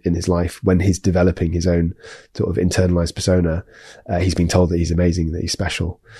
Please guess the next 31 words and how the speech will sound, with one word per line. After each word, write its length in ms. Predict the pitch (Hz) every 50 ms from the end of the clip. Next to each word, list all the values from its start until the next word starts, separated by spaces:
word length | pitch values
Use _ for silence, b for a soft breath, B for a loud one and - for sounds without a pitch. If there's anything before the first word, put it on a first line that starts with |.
| B B B B
So 140 | - - 92
I 60 | 95
think 340 | - - 101 92 95 - -
some 220 | - - 107 101
people 280 | - - 101 - 95 90
that, 120 | 87 95 -
uh, 300 | 90 92 92 - - 85
uh, 240 | - - - - - -
get 160 | 113 95 90
really 240 | 92 92 95 87 87
confused, 640 | - - 92 87 - 98 92 87 85 85 - - -
so 160 | - - 101 87
they 140 | 90 90
end 160 | 90 90 87 87
up 220 | 85 - - - - b b b b b b
being 160 | - 90 85
so 180 | - - 95 90
fragile 680 | - - 110 95 90 - 101 87 90 87 85 98 - -
in 200 | 98 90 85 85
their 180 | 85 85 85 85
personalities 580 | - - 92 - - 95 87 87 90 - 87
and 80 | 87 87
their 140 | 85 85 87
ego 240 | 87 - 87 82
that 160 | 82 85 82 87
they, 260 | 87 85 85 90 -
they 120 | - 87 85
kind 200 | - 92 87 85
of 80 | 80
over, 220 | 87 87 82 - - - - -
overcompensate. 760 | 90 85 85 85 - - 92 87 - 92 - - 85 85